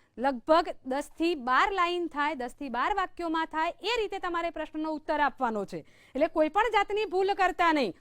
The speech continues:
કેમ? કારણ કે તમે ધારો એટલા માર્ક્સ આમાં મેળવી શકો છો. તો મિત્રો, આજે એવા જ પ્રશ્નોની, સંભવિત પ્રશ્નો કે કેવા પૂછાઈ શકે છે, આજ સુધીના બોર્ડની પરીક્ષામાં ઘણા બધા પ્રશ્નો પૂછાઈ ચૂક્યા છે. છોકરાઓ લખવામાં ઘણી બધી ભૂલ કરતા હોય છે, એવી ભૂલ ન થાય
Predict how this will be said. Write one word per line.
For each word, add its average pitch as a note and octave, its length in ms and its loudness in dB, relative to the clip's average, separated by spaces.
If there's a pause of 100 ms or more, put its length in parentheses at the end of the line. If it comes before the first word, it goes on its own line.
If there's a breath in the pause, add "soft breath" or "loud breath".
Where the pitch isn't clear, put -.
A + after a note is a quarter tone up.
(180 soft breath)
કેમ? G4 220 0
કારણ F4+ 280 -2
કે F4 80 -8
તમે D#4+ 240 -2
ધારો C#4 300 0
એટલા E4+ 280 -2
માર્ક્સ D#4+ 260 -2
આમાં F4+ 160 -2
મેળવી F#4 280 0
શકો D4 320 0
છો. F3+ 260 -6 (360 soft breath)
તો E4+ 100 4
મિત્રો, G4 400 6 (220 loud breath)
આજે G4+ 300 2
એવા F4 280 4
જ - 20 -6
પ્રશ્નોની, F#4+ 460 0
સંભવિત D4+ 440 -2
પ્રશ્નો F#4+ 260 -2
કે G4+ 100 -6
કેવા B4 340 2
પૂછાઈ F#4+ 360 2
શકે D4+ 320 0
છે, E3 240 -6 (360 soft breath)
આજ F#4 220 4
સુધીના E4+ 340 -2
બોર્ડની C#4+ 320 -2
પરીક્ષામાં D4 540 -4
ઘણા C4+ 180 -4
બધા C#4 180 -6
પ્રશ્નો C#4+ 300 -6
પૂછાઈ B3+ 340 -6
ચૂક્યા A3+ 300 -6
છે. D#3 200 -10 (420 soft breath)
છોકરાઓ C#4 400 2
લખવામાં C4 460 -4
ઘણી C4 180 -4
બધી C4 180 -4
ભૂલ C4 260 -2
કરતા C#4 320 -2
હોય B3+ 180 2
છે, - 380 -6
એવી D4+ 180 0
ભૂલ C4+ 300 0
ન D4+ 180 2
થાય F#4 320 2